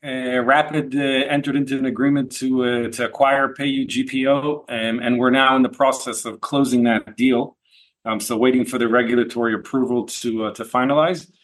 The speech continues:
So a lot of that future growth is, is about kind of what do we do together, and, and we're, we're yet to have those conversations.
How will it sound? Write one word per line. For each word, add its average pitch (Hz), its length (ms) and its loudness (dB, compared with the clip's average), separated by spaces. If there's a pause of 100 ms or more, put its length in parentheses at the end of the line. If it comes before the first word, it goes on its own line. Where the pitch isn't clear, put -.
(200)
So 143 220 2
a - 20 4
lot 147 260 6
of 156 60 -2
that 151 300 2
future 151 280 0
growth 139 480 0
is, 123 340 -4
is 120 160 -4
about 127 360 2
kind 123 160 -2
of 117 60 -2
what 127 140 2
do 135 60 2
we 127 120 2
do 127 160 -2
together, 123 540 0
and, 117 180 -2
and 117 340 -6
we're, 113 140 -6
we're 123 240 0
yet 139 320 2
to 127 120 -4
have 123 300 -2
those 120 220 -4
conversations. 156 920 -4